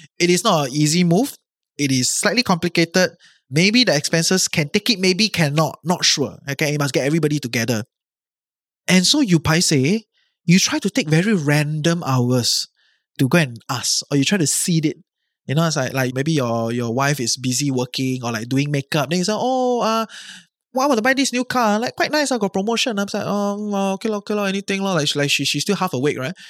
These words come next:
And then next morning, no, like, uh, one month later, the car comes. "Eh,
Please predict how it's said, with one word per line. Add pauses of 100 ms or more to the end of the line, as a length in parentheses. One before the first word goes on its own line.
(220)
And
then (300)
next
morning,
no,
like,
uh, (160)
one
month
later,
the
car
comes. (140)
"Eh,